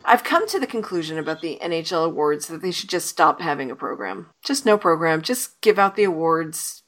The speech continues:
Do a webcast. Who gives a fuck? Just stop it. Because, you know, the N H L does the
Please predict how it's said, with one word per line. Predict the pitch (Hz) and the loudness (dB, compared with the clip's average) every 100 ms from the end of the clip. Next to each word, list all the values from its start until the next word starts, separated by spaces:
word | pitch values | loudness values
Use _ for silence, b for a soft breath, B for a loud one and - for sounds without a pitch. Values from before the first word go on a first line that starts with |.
| _ | _
Do | - 202 | -2 0
a | 175 | 4
webcast. | 165 160 180 160 156 - _ | 4 2 2 2 2 -4 _
Who | - 202 | -10 -4
gives | 175 - | -4 -4
a | |
fuck? | - - - - | -2 -2 -2 -4
Just | 269 - | -2 4
stop | 175 165 | 4 4
it. | 160 147 - | 0 -4 -6
Because, | 190 208 | -2 0
you | 247 | 2
know, | 269 269 254 _ | 4 4 0 _
the | 240 220 | -8 -2
N | 262 | 0
H | 277 269 | 0 2
L | 226 214 | 4 4
does | 208 185 175 175 170 165 | 4 2 2 2 0 -4
the | 170 180 170 165 | -4 -2 -4 -8